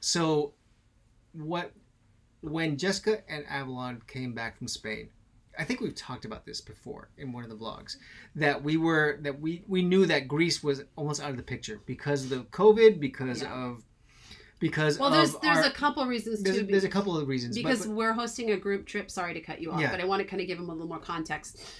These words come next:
Speaker 2: We're hosting a group trip to Morocco in the end of October, and there's still spots if anyone wants to join us. Um, all the details are all over the place on our website, and there's links in our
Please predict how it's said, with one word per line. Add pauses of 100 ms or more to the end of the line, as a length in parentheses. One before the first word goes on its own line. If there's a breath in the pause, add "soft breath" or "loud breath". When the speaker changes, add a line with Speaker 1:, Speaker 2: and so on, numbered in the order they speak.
(160 loud breath)
Speaker 2:
We're
hosting
a
group
trip
to
Morocco (340 loud breath)
in
the
end
of
October,
and
there's
still
spots
if
anyone
wants
to
join
us.
Um, (120)
all
the
details
are
all
over
the
place
on
our
website,
and
there's
links
in
our